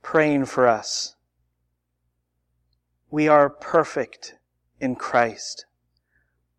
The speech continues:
Our record is perfect in Christ. We are accept-, as acceptable before you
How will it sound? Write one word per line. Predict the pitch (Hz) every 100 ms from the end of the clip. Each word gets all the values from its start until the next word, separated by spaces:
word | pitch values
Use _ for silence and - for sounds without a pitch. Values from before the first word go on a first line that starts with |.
| _ _ -
Our | 156
record | 147 160 156 - 147 127
is | 139 139 -
perfect | - 175 160 - 135 -
in | - 135 120
Christ. | - - 120 104 - - - _ _ _ _ _ _ _ _ _ _ _ _
We | 147 156
are | 156 151 151
accept-, | 143 - - 170 - _ _
as | 175 196 156
acceptable | 135 - 123 - 127 110 110 _ _ _ _ _ _ _ _ _ _ _ _ _ _ _ _ _ _ _ _ _
before | 156 147 - 185 190 185
you | 156 156 123 98